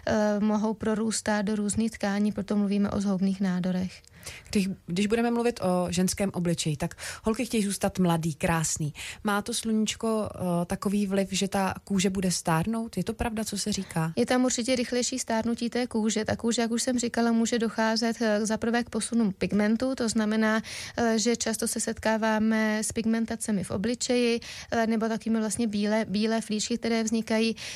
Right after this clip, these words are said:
Speaker 1: Kůže je suchá, dehydratovaná a samozřejmě se tvoří více vrásek.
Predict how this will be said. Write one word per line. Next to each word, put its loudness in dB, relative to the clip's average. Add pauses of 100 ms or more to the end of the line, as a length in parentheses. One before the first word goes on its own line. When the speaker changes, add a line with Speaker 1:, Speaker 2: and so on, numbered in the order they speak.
Speaker 1:
Kůže 0
je 2
suchá, 0
dehydratovaná 0
a -4
samozřejmě -2
se -4
tvoří -2
více -2
vrásek. -2